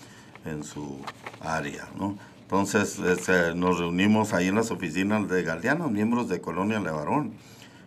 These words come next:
y nos explicaron cómo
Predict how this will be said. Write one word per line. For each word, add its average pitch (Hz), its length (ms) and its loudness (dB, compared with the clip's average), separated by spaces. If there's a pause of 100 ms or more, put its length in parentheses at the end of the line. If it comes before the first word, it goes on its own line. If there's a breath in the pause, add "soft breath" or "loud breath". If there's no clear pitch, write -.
y 95 100 2
nos 90 240 0
explicaron 101 880 2 (420 loud breath)
cómo 95 540 2